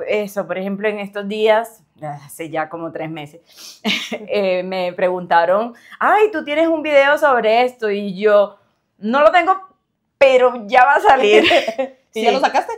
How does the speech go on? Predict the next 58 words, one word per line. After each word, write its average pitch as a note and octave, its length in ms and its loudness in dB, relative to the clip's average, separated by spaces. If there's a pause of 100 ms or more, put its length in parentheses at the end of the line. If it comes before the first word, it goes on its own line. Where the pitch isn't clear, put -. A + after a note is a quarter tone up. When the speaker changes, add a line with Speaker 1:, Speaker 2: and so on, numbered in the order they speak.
(220)
Speaker 1:
Sí, - 180 0
sí, G#3 160 -4
sí, - 80 -12
Speaker 2:
Ah, G3+ 220 2
Speaker 1:
sí, A3 60 8
Speaker 2:
bueno, C4 240 8
Speaker 1:
es B3+ 60 8
Speaker 2:
sí. B3+ 80 0
Speaker 1:
que D4 120 10
esa D4 180 10
misma C#4+ 340 6
tarde B3 340 8
salió. G#3+ 380 6
<laughs> F4+ 100 6 (580)
Speaker 2:
No, D#4+ 160 4
pero C#4 160 0
sí C#4 160 -8
te E4+ 60 2
ayuda D#4+ 360 0
también C4 240 -6
el B3+ 100 -10
que C#4 100 -10
muchos B3+ 280 -10
profes C4+ 520 -12
te A3 100 -8
digan, G3+ 380 -8
"Oye, B3 220 -8
este C4 180 -12
video, B3 380 -6
deberías G3+ 320 -4
de A#3 60 -8
hacer A#3+ 200 -10
esto". A3+ 380 -10 (260)
A - 100 -6
veces G#3 220 -10
también A3+ 240 -8
no G#3+ 80 -8
nos A3 80 -8
damos A#3 300 -4
cuenta A#3+ 240 -6
de A#3+ 40 -2
la A#3+ 120 -2
capacidad G3+ 460 -8
que G#3+ 100 -12
te-, F#3+ 180 -20
tenemos G3+ 380 -10
para A3+ 180 -4
desarrollar F3+ 480 -8
ciertos A3 400 -12
temas A#3+ 400 -8
y A3 60 -12
de G#3 100 -6
la F#3 80 -8
capacidad F3+ 420 -12
que G#3+ 120 -14
ven G#3 120 -10
las A3+ 140 -12
personas G#3+ 540 -14